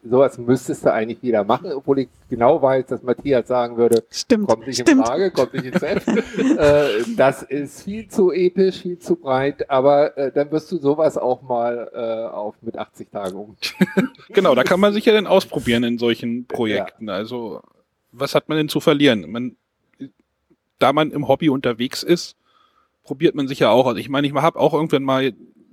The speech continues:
Speaker 3: das ist jetzt Video, halt auch irgendwann mal wa-, gesagt, ich mach einen Monat jeden Tag ein Video. Einfach mal, ich sag immer, rausrotzen.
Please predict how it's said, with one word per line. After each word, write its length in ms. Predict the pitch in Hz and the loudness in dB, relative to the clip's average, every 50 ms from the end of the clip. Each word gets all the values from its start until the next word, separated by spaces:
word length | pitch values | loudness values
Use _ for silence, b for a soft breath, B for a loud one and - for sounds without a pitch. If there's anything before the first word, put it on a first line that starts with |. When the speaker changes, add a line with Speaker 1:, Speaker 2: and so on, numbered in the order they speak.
| _ _ _ _ _ _ _ | _ _ _ _ _ _ _
Speaker 3:
das 160 | - 147 - | 0 0 0
ist 120 | 160 - - | 0 0 0
jetzt 180 | 131 - - | -2 -2 -4
Video, 520 | 123 143 156 190 170 160 160 160 151 - - _ _ _ _ - | -6 -4 0 2 4 4 4 4 2 0 -2 _ _ _ _ -4
halt 220 | - - 165 - | -2 -2 -2 0
auch 160 | - 147 - | 0 0 2
irgendwann 240 | - 165 160 - 156 | 2 2 4 2 2
mal 180 | 147 139 135 120 | 2 2 0 0
wa-, 140 | 135 131 120 | -2 -4 -4
gesagt, 320 | 131 135 123 135 135 - | -4 -2 -2 -2 -2 -2
ich 120 | 131 - | -4 -6
mach 100 | 131 127 - | -6 -6 -4
einen 240 | - 120 147 170 165 | -2 0 0 0 0
Monat 300 | 165 165 160 147 - - | 0 2 2 2 2 2
jeden 200 | 139 160 170 170 | 2 2 2 -2
Tag 240 | - 156 147 - | -6 -12 -12 -12
ein 80 | 135 123 | -12 -10
Video. 440 | - 151 190 214 190 131 87 85 - _ _ _ | -8 -4 0 0 0 0 0 -4 -10 _ _ _
Einfach 240 | - - - - 151 | -10 -8 -8 -10 -10
mal, 220 | 143 139 139 143 b b b b b b b _ _ _ _ _ _ _ _ _ _ _ | -6 -6 -6 -6 b b b b b b b _ _ _ _ _ _ _ _ _ _ _
ich 120 | - - - | -16 -6 -2
sag 140 | - 147 143 | -2 -2 0
immer, 140 | 147 156 151 | 0 0 0
rausrotzen. 880 | 143 117 127 175 185 - - - 104 95 - - - - 104 87 73 | 4 4 4 4 4 2 0 0 0 0 -2 -4 -10 -10 -10 -14 -18